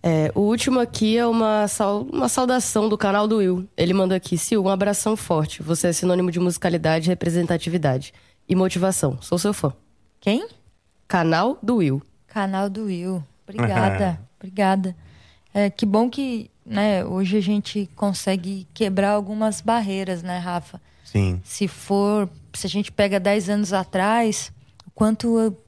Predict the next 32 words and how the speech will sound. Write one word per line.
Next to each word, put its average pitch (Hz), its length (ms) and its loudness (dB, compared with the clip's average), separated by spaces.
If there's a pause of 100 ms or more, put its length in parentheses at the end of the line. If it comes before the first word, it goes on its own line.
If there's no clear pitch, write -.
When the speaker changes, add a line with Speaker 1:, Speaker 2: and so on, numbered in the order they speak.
(520)
Speaker 2:
é, 175 420 2
era 175 160 -2
muito 220 300 2
difícil 254 320 -4
você 240 220 0
ver 214 260 -2 (160)
mulheres, 190 680 0
né? 185 260 -4
Eu 202 140 0
não 254 180 0
tive 214 600 -6
mulheres 190 960 0 (280)
pra 196 140 2
mim, 190 160 2 (220)
eu - 100 -2
tive 208 240 -2
duas 220 460 4
mulheres 180 440 0
que 220 120 2
me 202 100 4
incentivou, 190 560 0
mas 185 220 2
eram 202 180 4
as 202 160 2
duas 208 280 2
únicas 208 420 2
e 214 40 4
eu 208 80 2
não 233 220 0
via 220 280 4
nos 202 200 2
lugares. 165 540 0